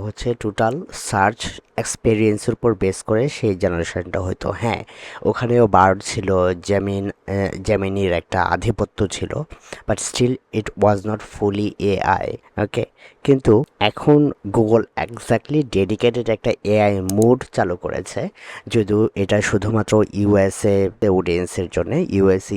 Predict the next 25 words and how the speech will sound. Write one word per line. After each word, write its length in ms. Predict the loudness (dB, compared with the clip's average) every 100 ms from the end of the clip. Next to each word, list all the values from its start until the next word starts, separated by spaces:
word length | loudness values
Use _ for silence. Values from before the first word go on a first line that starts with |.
| -2
ইউজারদের 460 | 0 0 0 0 0
জন্য 160 | 0 4 4
right 200 | 4 2 0
now, 100 | 2 0 -4 -20 -10
কিন্তু 180 | -8 0 0
আমার 140 | 2 -2
মনে 120 | -2
হয় 140 | 2 2
একটা 140 | 2 -2 0
সময় 240 | -2 -2
এটা 140 | 0 0 0 _ _ _ -4 2
খুব 140 | 2 2
শিগগির 360 | -4 -6 -4 -4 -2
সারা 200 | 0 0 0
পৃথিবীর 380 | -4 -4 -6 -6
জন্য 140 | -8 -8
এটা 120 | -6 -6 -6
আসলে 260 | -4 -2 -2 -4 -20 -4 0
উন্মুক্ত 360 | 0 0 -2 -2
করে 140 | -2 -4
দেবে 160 | -4 0
Google। 240 | 0 0 -2 -6 -2
তো 60 | -2 0
এখানে 240 | 0 4 4 4
Google 220 | 4